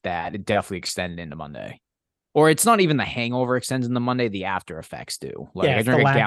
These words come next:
Speaker 1: gallon and a half.
Speaker 2: sleep, the
Speaker 1: Yeah, a gallon and a half of water, not even close.
Speaker 2: Yeah.
Speaker 1: Um, falling asleep on the couch midday, so then I don't fall asleep at a normal ti-, yeah, the whole thing.
Speaker 2: Right.
Speaker 1: Didn't feel great.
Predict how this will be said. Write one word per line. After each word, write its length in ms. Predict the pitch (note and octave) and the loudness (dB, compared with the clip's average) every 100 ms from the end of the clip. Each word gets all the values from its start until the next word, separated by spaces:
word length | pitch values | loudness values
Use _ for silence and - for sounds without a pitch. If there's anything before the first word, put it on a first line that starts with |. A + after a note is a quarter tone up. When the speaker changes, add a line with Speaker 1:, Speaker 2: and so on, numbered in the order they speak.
| - | 2
Speaker 1:
gallon 20 | |
and 240 | G#2 G2 C#3 | 2 0 2
a 40 | |
half. 100 | C3 | 2
Speaker 2:
sleep, 200 | B2+ B2 _ _ B2+ | 0 -4 _ _ -8
the 100 | A#2 | -4
Speaker 1:
Yeah, 160 | F2 | -2
a 40 | F2 | -2
gallon 360 | B2+ A2+ A2 G#2 | 0 2 4 2
and 80 | |
a 40 | F#2+ | -2
half 220 | G2+ - | -4 -4
of 60 | F#2+ | -2
water, 380 | F#2 F#2+ F#2+ - | 2 2 0 -2
not 280 | F2 E2 E2 | -8 -6 -8
even 160 | E2+ F2 | -10 -10
close. 560 | D#2+ D#2 D#2 - - _ _ _ | -10 -8 -8 -10 -12 _ _ _
Speaker 2:
Yeah. 280 | G#2+ E2+ - _ _ _ - | -10 -10 -14 _ _ _ -6
Speaker 1:
Um, 360 | F2 D#2 F2 F2+ | -6 -4 -8 -4
falling 280 | - G2+ F#2+ | 0 0 0
asleep 240 | - F#2+ | -4 -4
on 60 | F#2 | -6
the 80 | |
couch 280 | - F#2+ F#2 | -2 -4 -2
midday, 560 | G2+ G2 F#2 F#2+ F#2+ F#2 | 0 0 0 0 0 0
so 140 | - | -4
then 80 | F2+ | -4
I 60 | F2+ | -4
don't 180 | F#2+ | -4
fall 240 | - G2 F2+ | 0 2 2
asleep 260 | - G2 | -2 -6
at 60 | F#2 | -4
a 60 | F#2 | -4
normal 320 | F#2 F#2 F2 | -2 -4 -6
ti-, 160 | - | -4
yeah, 160 | B2 E2 | -4 -2
the 100 | G2 | -2
whole 180 | A2+ G#2+ | 0 -2
thing. 240 | - - - | -4 -10 -6
Speaker 2:
Right. 180 | G2 F#2 _ _ _ _ _ _ _ _ _ _ _ - | -6 -8 _ _ _ _ _ _ _ _ _ _ _ 4
Speaker 1:
Didn't 180 | G3 F3+ | 6 6
feel 220 | C#3+ C3+ | 4 4
great. 340 | C3+ C3 B2+ | 4 2 0